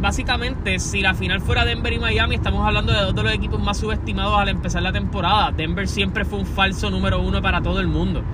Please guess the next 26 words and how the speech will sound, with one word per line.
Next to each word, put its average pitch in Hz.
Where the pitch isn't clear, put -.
O -
sea, 170
ellos 175
entraron 185
número 208
uno 226
y 185
la 165
famosa 156
excusa 202
de 180
todo 185
el 202
mundo, 190
y 170
me 147
incluyo 151
en 185
ella, 180
"Ah, 208
es 170
que 185
ese 185
equipo 202
de 190
Denver 190